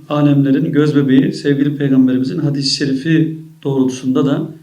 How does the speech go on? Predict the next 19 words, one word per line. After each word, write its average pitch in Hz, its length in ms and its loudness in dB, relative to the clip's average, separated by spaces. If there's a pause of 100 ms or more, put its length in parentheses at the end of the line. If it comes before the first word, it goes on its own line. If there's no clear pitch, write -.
(300)
bizler 147 400 -2
bugüne 151 260 2
kadar, 151 440 -2 (840)
e, - 20 -10
özellikle 156 720 0
ilçemizdeki 147 920 -4 (160)
öksüz 156 500 -8
ve 139 260 -2
yetim 139 520 -4
çocuklarımızı 139 680 -4
mutlu 160 280 -4
etmek 147 260 -4
için 185 340 -6
var 151 240 0
gücümüzle 127 380 -2
çalışıyoruz 143 680 -2 (520)
ve 185 240 -2 (360)
şuna 165 380 -2
inanıyoruz. 131 640 2